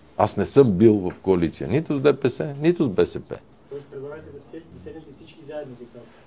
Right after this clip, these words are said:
Speaker 1: Не, аз не предлагам, защото те нямат интерес от това. И понеже служебното правителство се справя добре, представете си да беше лошо служебно правителство. Просто е, тем щеше всичко да отиде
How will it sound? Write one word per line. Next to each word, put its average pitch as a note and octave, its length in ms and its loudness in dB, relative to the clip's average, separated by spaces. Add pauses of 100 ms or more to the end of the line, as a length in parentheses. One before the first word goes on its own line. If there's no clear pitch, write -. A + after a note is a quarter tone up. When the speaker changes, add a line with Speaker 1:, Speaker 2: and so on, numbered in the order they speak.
(120)
Speaker 1:
Не, B3 80 2
аз A#3+ 240 8
не C#3 120 4
предлагам, D#3 380 8
защото B2 260 4 (360)
те D#3 140 8
нямат C3+ 500 6
интерес A2+ 600 6
от D#2+ 120 -6
това. A#1+ 200 -12 (1700)
И G3+ 100 2
понеже E3 520 10 (400)
служебното C#3 580 8
правителство G#2 520 4
се D#2 60 -18
справя G#2+ 280 8
добре, F#2 360 4 (100)
представете C#3 460 6
си C#3 240 2 (380)
да A2 160 4
беше C3 260 8
лошо B2+ 400 8
служебно E2+ 440 2
правителство. D2+ 580 -6
Просто G3+ 380 6
е, A3 100 10
тем B3 240 8
щеше A3 340 6
всичко D#3 340 2
да C3 80 8
отиде G#2+ 540 6